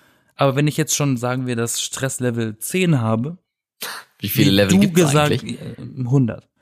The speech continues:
Speaker 2: <laughs> Okay, ja, gut zu wissen.
Speaker 1: Wenn ich jetzt das Stresslevel zehn hab, ähm, wie du meintest, und ich mach genau das, was ich jetzt gesagt hab für Level null, bei zehn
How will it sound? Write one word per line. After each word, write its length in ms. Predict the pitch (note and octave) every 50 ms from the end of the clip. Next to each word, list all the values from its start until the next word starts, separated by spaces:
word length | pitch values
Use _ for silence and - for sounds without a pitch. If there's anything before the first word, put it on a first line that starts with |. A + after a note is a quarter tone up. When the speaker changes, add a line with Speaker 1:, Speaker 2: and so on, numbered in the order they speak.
| _ - -
Speaker 2:
<laughs> 260 | - - - - -
Okay, 360 | D3 C#3+ - C#3 F#2+ D2 - - _ _ _ -
ja, 300 | - A2 F2 - - - -
gut 200 | - G#2 G#2 -
zu 80 | - A2
wissen. 140 | G2 B2+
Speaker 1:
Wenn 100 | C3 C3
ich 80 | C3 B2+
jetzt 240 | D3+ D3 C#3 - D3
das 100 | C#3+ -
Stresslevel 480 | - - C#3+ C#3+ C3 C#3+ C#3 C3 B2
zehn 320 | A#2 - - B2+ A#2+ A#2 A2
hab, 180 | A2+ - - - _ _ _ _ _ _ _ _ _ _ _ - - - - - - - _ _ _ _ _ _ _ _ _ _ _ _ _ _ _ -
ähm, 400 | A#2+ B2 B2 A#2+ A#2 A#2 A2+ A2+ _ _ _ _ _ _ _ _ _
wie 240 | _ B2 C#3+ F3 D#3+
du 120 | E3+ F#3 F3
meintest, 600 | D#3+ C#3+ D3+ E3 E3+ - A#2 G#2+ G#2+ - - -
und 180 | B2+ C3 -
ich 140 | - B2 -
mach 220 | C#3 C#3+ C#3 -
genau 260 | - C3+ C3 C3+ C#3+ C#3+
das, 320 | C3 A#2+ D#3 E3 - -
was 120 | C#3+ - D#3+
ich 140 | D#3 - -
jetzt 180 | D3 - -
gesagt 260 | - A#2 C#3 C#3 -
hab 100 | - C3
für 120 | - - C3+
Level 260 | A#2+ B2 A2+ A#2+ A#2
null, 320 | A#2+ C#3 D3+ C#3 B2 B2+
bei 180 | B2 B2 A2+ A2+ - _
zehn 480 | - - - D#3+ D#3+ C#3+ B2+ C#3+ E3